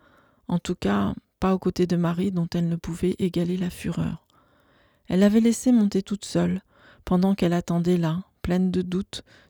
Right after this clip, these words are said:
de chagrins et de reproches qui commençaient à bouillonner, menaçant de déborder. Mais elle n'était pas en colère. Elle exigeait juste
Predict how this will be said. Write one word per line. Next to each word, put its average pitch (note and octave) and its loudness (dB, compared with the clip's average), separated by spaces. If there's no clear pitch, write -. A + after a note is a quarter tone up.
de E3 -2
chagrins F3 -2
et E3+ -2
de F3 2
reproches F3+ 0
qui - -12
commençaient F3 -2
à D#3+ 2
bouillonner, E3+ 0
menaçant F3 2
de E3+ -2
déborder. E3 -2
Mais G3 4
elle A3+ 8
n'était A#3 4
pas C4+ 0
en A#3+ 4
colère. F3 -2
Elle F3+ 2
exigeait F#3+ 2
juste G#3 -2